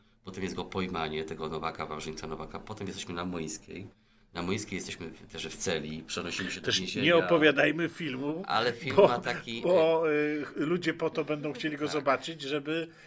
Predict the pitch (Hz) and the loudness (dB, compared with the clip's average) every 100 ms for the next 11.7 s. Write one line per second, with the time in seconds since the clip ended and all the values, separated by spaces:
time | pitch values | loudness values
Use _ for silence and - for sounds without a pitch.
0 | - - 127 135 139 151 - 143 - - | -20 -14 -8 -4 0 0 0 -2 -2 -4
1 | 139 139 143 139 - 143 131 127 240 - | -6 -2 -4 -2 -4 -4 -4 2 2 4
2 | - 143 - 156 139 120 127 123 135 127 | 0 -2 -8 -4 -4 -2 -2 2 2 2
3 | 117 117 123 117 131 127 117 123 117 127 | -2 -6 -2 2 4 2 0 -4 -2 -4
4 | - 147 113 135 - 127 117 113 120 117 | 2 6 6 6 2 2 2 0 -2 -6
5 | - 117 120 135 127 104 101 107 107 107 | -6 -4 -2 0 -2 0 0 0 0 -2
6 | 104 104 98 98 95 - 101 101 98 92 | -2 -2 0 0 -4 -4 -2 0 -2 -2
7 | 92 90 92 87 85 82 - 92 90 85 | -4 -4 -4 -4 -4 -8 -8 -6 -4 -6
8 | 92 87 90 139 127 98 85 95 107 107 | -6 -4 -2 -2 -2 -4 -2 -2 -2 -4
9 | 98 110 104 95 95 92 101 101 - 92 | -4 -4 -4 -4 -4 -4 -4 -6 -6 -6
10 | - - 98 92 92 92 85 82 82 87 | -6 -4 -2 0 -2 -4 -6 -6 -6 -4
11 | 92 92 - 85 82 101 147 | -4 -6 -8 -4 -4 -4 -4